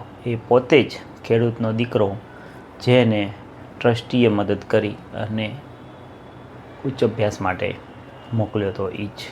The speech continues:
અને જે માંદો પડ્યો હતો, ઈ છોકરા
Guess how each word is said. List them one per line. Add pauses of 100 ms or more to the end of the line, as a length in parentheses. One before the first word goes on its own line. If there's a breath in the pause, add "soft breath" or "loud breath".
(720 loud breath)
અને
જે
માંદો
પડ્યો
હતો, (1040 loud breath)
ઈ (120)
છોકરા